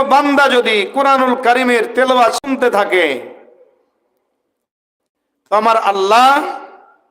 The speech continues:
তেলাওয়াত করনেওয়ালা এবং যিনি শ্রবণ করতেছেন,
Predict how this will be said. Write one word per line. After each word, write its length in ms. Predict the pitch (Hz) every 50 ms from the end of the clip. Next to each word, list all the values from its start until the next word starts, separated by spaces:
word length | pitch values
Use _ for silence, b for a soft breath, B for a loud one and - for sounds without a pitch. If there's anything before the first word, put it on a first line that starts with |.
| _ _ _ _ _ _ _ _ _ _ _ _ _ _ _ -
তেলাওয়াত 380 | 247 262 277 277 285 277 277 277 -
করনেওয়ালা 580 | 254 233 220 202 196 180 165 156 151 147 131 120 110 - - - - - - - _ _ _ _ _ _ _ _ _ _ _ _ _ _ _ _ _ _ _ _ -
এবং 220 | 196 233 247 254 240 226 208 -
যিনি 200 | 247 269 254 247 226 - -
শ্রবণ 320 | 262 285 294 311 311 302 285 269 277
করতেছেন, 440 | 269 254 - 247 233 214 - 226 214